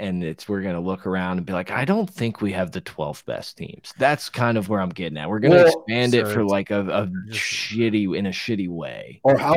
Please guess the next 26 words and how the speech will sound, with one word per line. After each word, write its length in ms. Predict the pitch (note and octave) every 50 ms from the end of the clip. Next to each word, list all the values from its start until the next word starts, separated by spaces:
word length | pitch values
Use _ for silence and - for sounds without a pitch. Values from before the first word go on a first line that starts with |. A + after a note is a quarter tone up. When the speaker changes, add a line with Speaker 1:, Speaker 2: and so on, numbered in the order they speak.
| F3 B2
Speaker 2:
odd 260 | A#2 A#2+ A#2+ B2+ C3
is 120 | B2+ G#2+ A2+
it 40 | G#2+
gonna 200 | A#2 A2 G#2 G2+
be 220 | F#2 G#2+ G#2+ G#2
to, 80 | G2 G2
like, 280 | F#2+ F#2 F2+ E2+ - - - A2 G#2
go 200 | F#2+ G#2+ G2+ G2+ G2
to 80 | G2
the 100 | F#2+ F2+
championship 760 | - - G#2 F2+ F2+ F2 - F#2+ F2 E2 - - F#2 E2+ -
and 80 | F#2 F2
you're 100 | F2 E2+
just 100 | - -
like, 120 | F2+ D#2+
"How 180 | - - D3 F#3+
the 140 | - - -
fuck 440 | - - - - B2 G#2+ A2 G#2+ -
did 140 | - F#2 -
T 180 | - - G2
C 160 | F#2 - - G2
U 160 | F2+ F2+ F#2 F2+
just 200 | G2+ - - -
pull 160 | - F#2+ F2
this 220 | E2 D#2+ - -
off?" 400 | E2 - - - - - - -